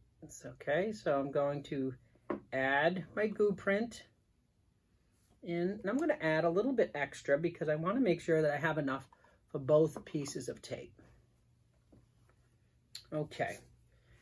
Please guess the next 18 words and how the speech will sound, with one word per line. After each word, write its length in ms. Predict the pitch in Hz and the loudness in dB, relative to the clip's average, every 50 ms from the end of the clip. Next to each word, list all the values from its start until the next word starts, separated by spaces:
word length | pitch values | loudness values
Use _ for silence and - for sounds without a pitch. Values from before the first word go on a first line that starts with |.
| _ - | _ -6
you 140 | 156 160 160 | -4 0 0
know 60 | 160 | 2
what, 100 | 165 175 | 2 2
I'm 80 | 190 | 0
gonna 160 | 208 208 180 156 | 0 0 -2 -2
throw 280 | - 165 165 160 156 | 0 2 4 4 4
on 140 | 151 143 147 | 2 0 -2
some 180 | - - 139 131 | -4 -4 -4 -2
gloves 380 | - 143 135 135 139 147 151 | 2 2 2 2 2 -2 -4
'cause 160 | - - 131 | -8 -6 -2
once 240 | 160 185 180 180 - | 2 2 2 4 4
I 60 | 165 | 2
mix 300 | 147 151 165 160 - - | 2 2 0 0 -2 -6
this, 180 | - 139 - - | -8 -8 -8 -8
this 180 | - - - - | -10 -10 -10 -10
is 120 | 143 131 | -10 -8
gonna 200 | - 147 131 135 | -6 -4 -4 -2
get 240 | 123 131 127 131 | 0 2 0 0